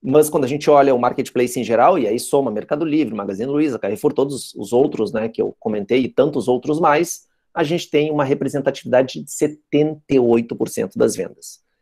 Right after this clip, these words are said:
Então é um volume expressivo. É, quer dizer que o poder pode ser que esteja nas mãos dos grandes,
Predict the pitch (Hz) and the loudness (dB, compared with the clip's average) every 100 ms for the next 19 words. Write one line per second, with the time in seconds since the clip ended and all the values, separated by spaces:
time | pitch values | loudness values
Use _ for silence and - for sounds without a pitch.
0 | _ _ - 120 123 143 127 131 127 120 | _ _ 0 4 4 4 6 6 6 2
1 | - _ _ - - 117 - 123 143 190 | -6 _ _ -6 0 0 2 2 4 2
2 | 226 - _ _ _ 127 127 151 113 160 | 0 -8 _ _ _ -6 2 2 4 4
3 | 165 151 156 139 143 - 143 143 - 147 | 4 4 6 6 4 4 4 4 0 -4
4 | - 139 139 131 131 120 127 123 127 - | -4 -4 -2 -2 -2 -6 -4 -2 -2 -4
5 | 123 - 143 135 147 240 - | -2 4 4 4 0 -4 -6